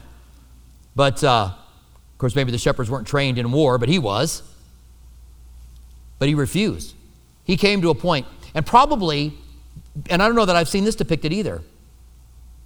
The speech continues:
M-, again, maybe it has been, I'm just not aware of it. But probably because his mom, remember, she gave that child up. She put it in the river,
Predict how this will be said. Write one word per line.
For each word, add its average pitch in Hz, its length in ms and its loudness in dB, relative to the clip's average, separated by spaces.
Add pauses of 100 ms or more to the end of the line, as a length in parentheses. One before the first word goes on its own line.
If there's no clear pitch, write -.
M-, 131 340 -8
again, 135 300 0
maybe 143 180 0
it 117 60 -2
has 170 180 2
been, 131 80 -2
I'm 120 100 -2
just 110 120 -6
not 120 80 0
aware 143 220 2
of 156 80 0
it. 113 120 -4 (540)
But 107 100 -10
probably 214 400 2
because 123 360 0
his 110 120 -4
mom, 131 560 -4 (720)
remember, 151 180 2
she 220 180 -2
gave 165 280 0
that 147 180 -4
child 143 380 0
up. 147 80 -2
She - 100 -12
put 165 140 0
it - 20 -2
in 160 80 0
the 131 80 2
river, 127 320 0